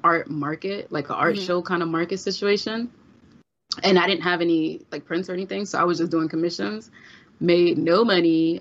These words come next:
Speaker 1: but it was mad fun. <laughs>
Speaker 2: <laughs>
Speaker 1: Um, and then I did a, um, I did my first anime convention in twenty thirteen at, uh, what is it, Polytech,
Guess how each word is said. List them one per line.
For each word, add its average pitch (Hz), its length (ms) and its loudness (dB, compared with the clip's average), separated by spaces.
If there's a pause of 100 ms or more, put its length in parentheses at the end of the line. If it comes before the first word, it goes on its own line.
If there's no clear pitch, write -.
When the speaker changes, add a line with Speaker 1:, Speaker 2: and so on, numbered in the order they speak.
Speaker 1:
but 170 140 2
it 175 40 2
was 170 160 0
mad 165 220 0
fun. 175 400 -4
<laughs> 180 120 0 (120)
Speaker 2:
<laughs> 302 1200 0
Speaker 1:
Um, 202 460 -2 (680)
and 190 180 -2
then 196 120 -2
I 196 100 -2
did 196 240 -4
a, 185 180 -2
um, 180 640 -8 (260)
I 170 60 -2
did 185 140 -2
my 175 160 0
first 185 540 -4 (600)
anime 185 360 -2
convention 160 840 -4 (280)
in 151 220 2
twenty 151 240 2
thirteen 160 800 4
at, 156 340 0
uh, - 640 -4 (840)
what 156 120 0
is 151 100 0
it, 135 140 0
Polytech, 196 680 2